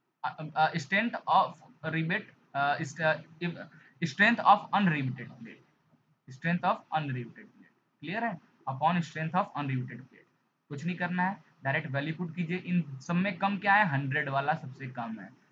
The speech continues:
मतलब the shear strength सबसे कम है upon टू हंड्रेड। ये कट गया, ये कट गया, आ, ज़ीरो पॉइंट फ़ाइव आएगा, इसमें हंड्रेड का मल्टीप्लाई कर देंगे तो ये परसेंटेज में convert हो जाएगा, फिफ्टी परसेंट,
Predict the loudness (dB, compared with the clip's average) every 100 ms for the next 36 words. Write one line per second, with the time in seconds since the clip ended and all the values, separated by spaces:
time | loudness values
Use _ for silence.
0 | _ -8 -2 -2 -4 -8 -8 -4 -4 -4
1 | -2 -2 -2 -8 -6 -4 -2 -2 -4 -6
2 | 2 2 6 4 4 -2 -8 -6 -4 -6
3 | -10 -12 _ _ _ _ _ _ _ _
4 | -8 -4 -4 -6 _ -6 -2 4 4 4
5 | -2 -10 -6 -8 -10 _ -8 -4 0 4
6 | 2 0 _ -20 _ -4 0 2 2 2
7 | 0 -2 _ _ -4 -2 0 -2 0 0
8 | 0 0 0 4 4 6 4 2 0 -2
9 | -2 -2 -4 -6 -4 -4 -6 -4 -2 0
10 | -2 -2 -4 -6 -6 -8 -8 -6 -6 -8
11 | -8 -8 -6 -6 -6 -4 -4 -4 -4 -8
12 | -14 -14 -14 -14 -16 -18